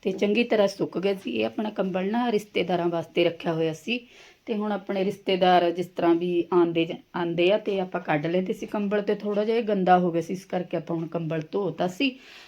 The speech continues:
ਤੇ ਹੁਣ ਇਹ ਸੁੱਕ ਗਿਆ ਜੀ, ਤੇ ਇਹਦੇ ਵਾਸਤੇ ਲਿਆ ਆਪਾਂ ਸਾੜ, ਤੇ ਹੁਣ ਉਹ ਆਪਾਂ ਸਾੜ ਪਾਵਾਂਗੇ ਜੀ। ਸਾੜ ਵੀ ਤੁਹਾਨੂੰ ਦਿਖਾਵਾਂਗੇ,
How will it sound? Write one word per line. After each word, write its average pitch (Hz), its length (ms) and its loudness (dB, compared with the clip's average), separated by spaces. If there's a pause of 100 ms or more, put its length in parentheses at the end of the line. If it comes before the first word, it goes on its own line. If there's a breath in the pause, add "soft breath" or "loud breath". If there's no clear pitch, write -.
(280 loud breath)
ਤੇ 185 260 2
ਹੁਣ 185 180 2
ਇਹ 190 120 2
ਸੁੱਕ 170 360 -6
ਗਿਆ 202 160 -2
ਜੀ, 202 120 -4
ਤੇ 208 180 -2
ਇਹਦੇ 196 340 -2
ਵਾਸਤੇ 190 560 -2
ਲਿਆ 175 180 4
ਆਪਾਂ 170 240 -2
ਸਾੜ, 170 640 0 (600 loud breath)
ਤੇ 180 160 2
ਹੁਣ 175 180 0
ਉਹ 175 100 -2
ਆਪਾਂ 185 200 -4
ਸਾੜ 165 340 -2
ਪਾਵਾਂਗੇ 151 440 -6
ਜੀ। 180 120 -6
ਸਾੜ 151 340 -4
ਵੀ 151 120 -8
ਤੁਹਾਨੂੰ 180 240 -2
ਦਿਖਾਵਾਂਗੇ, 190 600 0